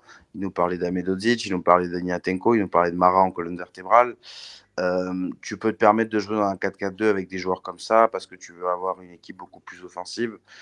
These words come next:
euh, avec, euh, un peu plus d'expérience, euh, à chaque ligne.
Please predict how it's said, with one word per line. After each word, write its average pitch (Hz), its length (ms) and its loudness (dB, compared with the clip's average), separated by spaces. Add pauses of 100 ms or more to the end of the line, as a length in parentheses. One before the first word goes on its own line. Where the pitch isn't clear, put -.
(260)
euh, 85 380 -2
avec, 92 460 -4
euh, 90 520 0
un 90 80 0
peu 90 120 -4
plus 92 240 -8
d'expérience, 92 680 0
euh, 90 80 4
à 87 100 4
chaque 98 280 -2
ligne. 107 260 -2